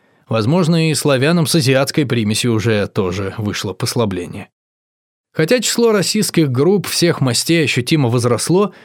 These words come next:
сегодня по всей стране их насчитывается уже около тысячи.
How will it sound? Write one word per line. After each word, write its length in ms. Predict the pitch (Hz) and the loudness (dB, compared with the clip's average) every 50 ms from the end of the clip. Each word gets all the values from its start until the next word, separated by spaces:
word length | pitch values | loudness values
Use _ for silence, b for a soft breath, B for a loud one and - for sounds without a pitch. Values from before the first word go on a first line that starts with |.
| B B B | B B B
сегодня 600 | - - 165 165 190 226 226 196 202 196 185 170 | -2 0 2 2 4 4 4 4 2 2 2 2
по 180 | - 160 147 | 2 0 0
всей 280 | - - - 202 202 175 | 0 0 -2 0 0 0
стране 480 | 180 - 156 147 135 135 147 175 190 175 | 0 -2 0 0 0 2 2 2 2 2
их 120 | - 139 | 0 0
насчитывается 720 | 147 131 120 - 160 143 143 139 139 127 - - 147 131 | 0 0 2 0 0 2 2 2 2 0 0 0 0 -2
уже 300 | - - 135 131 117 135 | 0 -2 -2 0 0 0
около 480 | - - - 135 123 - 135 131 127 123 | -2 0 -2 -2 0 0 0 0 0 0
тысячи. 580 | 123 - 151 120 - - 104 - - - - | 0 0 0 0 0 -2 -4 -6 -8 -8 -10